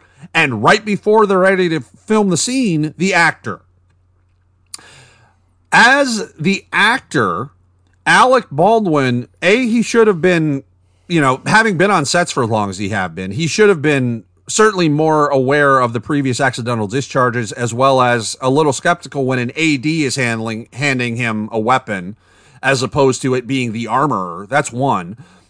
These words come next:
But when he is handed a weapon from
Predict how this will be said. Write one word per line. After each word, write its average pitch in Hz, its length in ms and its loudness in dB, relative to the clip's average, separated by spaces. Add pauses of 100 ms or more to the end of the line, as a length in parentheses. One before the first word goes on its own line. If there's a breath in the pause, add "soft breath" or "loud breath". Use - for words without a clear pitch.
(180 soft breath)
But 214 580 2 (300 soft breath)
when 214 360 2
he 247 200 0
is 220 160 0
handed 208 400 0
a 185 60 4
weapon 180 480 2
from 170 640 0